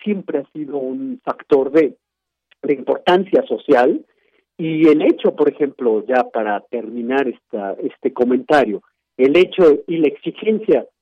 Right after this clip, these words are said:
disminuida en los últimos años de asistir al teatro de ópera vestido de gala, vestido de etiqueta,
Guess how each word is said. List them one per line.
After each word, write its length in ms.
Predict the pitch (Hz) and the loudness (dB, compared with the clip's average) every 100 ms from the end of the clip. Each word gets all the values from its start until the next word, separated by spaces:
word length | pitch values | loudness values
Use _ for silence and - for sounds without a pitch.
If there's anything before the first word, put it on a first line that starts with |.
| _ | _
disminuida 840 | - 180 139 160 170 170 190 214 156 | -8 -8 -4 -4 2 4 4 2 2
en 80 | 135 | 2
los 140 | 131 | -2
últimos 380 | 160 160 147 143 | -4 -4 -4 -2
años 320 | 139 117 107 | -4 -2 -4
de 80 | 123 | -4
asistir 640 | 120 - - - 220 160 - _ _ _ - | -6 -8 -20 -4 -2 -2 -10 _ _ _ -2
al 200 | 139 139 | 0 2
teatro 340 | 156 151 156 | 0 2 0
de 60 | 139 | 0
ópera 260 | 139 135 123 | 0 -2 -2
vestido 420 | 123 - 139 156 | -6 -8 -2 0
de 120 | 151 | 0
gala, 420 | 120 117 110 - _ _ - | -2 -2 -4 -8 _ _ -6
vestido 380 | 123 - 147 | -4 -2 0
de 100 | 143 | 2
etiqueta, 720 | 117 - - 147 151 151 104 | -2 -8 -2 2 2 2 -12